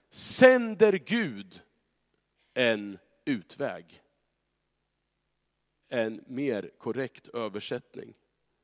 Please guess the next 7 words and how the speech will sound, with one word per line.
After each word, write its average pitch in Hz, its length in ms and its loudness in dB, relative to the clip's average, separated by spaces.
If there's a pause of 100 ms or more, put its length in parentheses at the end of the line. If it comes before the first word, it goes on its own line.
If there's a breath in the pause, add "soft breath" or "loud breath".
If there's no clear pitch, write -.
(1600 soft breath)
Gud 233 380 2
står 214 320 6
inte 160 240 0
som 131 180 0 (120)
sändare 139 680 2
av 113 160 -4
prövningen, 110 760 -4